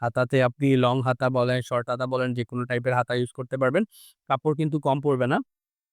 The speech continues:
এটার সাইজটা একটু বলে দেই। আ, এইটার, আ, গলা থেকে নিচের প্যানেল পর্যন্ত হবে আটচল্লিশ ইঞ্চি এবং ফুল এই জামাটার সাইজ হবে হচ্ছে সাড়ে তিন গজ। আ, সেই সাথে এই যে ওড়নাটা দেখতে পাচ্ছেন, এই ওড়নাটার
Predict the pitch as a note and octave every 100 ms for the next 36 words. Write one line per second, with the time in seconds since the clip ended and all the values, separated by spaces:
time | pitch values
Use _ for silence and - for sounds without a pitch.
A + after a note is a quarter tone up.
0 | _ D3+ D3+ F3 C#3+ C#3+ - C#3+ D#3 C#3
1 | B2 A#2 F3 - _ _ _ - D3 C#3+
2 | - D#3+ D#3+ F3+ F3 F3 G#2 C#3+ C#3+ C#3
3 | C#3 D3+ D#3 F3 F3+ E3+ F3 D#3+ C#3 B2+
4 | C#3+ - D3+ D#3+ D#3 D#3+ D3 C#3 A#2+ -
5 | C#3+ D3 D3 C#3+ B2 - G#3+ - C3 D3+
6 | - - A3+ A#3+ A#3+ - D#3 E3 D3 C#3+
7 | C3+ C#3 D#3 C#3+ D3 D3 D#3 D#3+ - G3+
8 | A#3 _ _ _ - D#3 D#3 D#3+ D3+ B2
9 | D3 G3 _ _ - C#3 C3+ - D3 C#3
10 | D#3+ A3 G3+ C#3 C3+ D#3 - D3 D3+ D3
11 | D3+ D3 D#3 D3 - A#3 C#3+ C#3 C#3+ C#3+
12 | C#3 C#3+